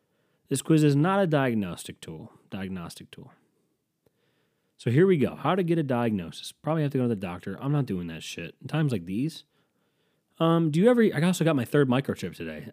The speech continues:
I, that's why there's a chip shortage. There's a chip shortage because they're putting them all in our bodies, right? Nobody's thought of that yet.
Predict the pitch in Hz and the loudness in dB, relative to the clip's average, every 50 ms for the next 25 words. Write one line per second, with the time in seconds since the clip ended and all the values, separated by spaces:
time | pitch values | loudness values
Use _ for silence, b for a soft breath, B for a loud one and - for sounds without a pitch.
0 | - - 113 151 165 160 - 185 175 160 147 135 - - 175 - - - 101 85 | -8 0 2 2 2 2 2 2 2 2 2 2 2 0 0 0 0 -2 -2 -2
1 | 71 - - - - _ _ _ _ _ _ _ _ _ _ _ _ 139 127 127 | -4 -10 -16 -20 -20 _ _ _ _ _ _ _ _ _ _ _ _ 0 0 0
2 | 117 - - 196 - - 160 147 131 117 123 120 - 131 120 123 107 - - 151 | 2 2 0 0 4 4 4 4 4 4 2 2 2 2 2 2 0 2 2 2
3 | 143 131 123 127 131 127 123 120 113 107 92 92 107 113 110 92 76 76 - - | 4 4 4 4 4 4 4 4 4 2 0 0 0 0 0 -2 -4 -8 -14 -12
4 | - 104 95 113 110 113 123 135 151 156 - - 180 175 170 117 90 80 - 80 | -8 -6 -6 -4 -2 0 0 2 0 0 0 0 0 0 0 0 -2 -6 -10 -12
5 | 80 76 - | -14 -14 -16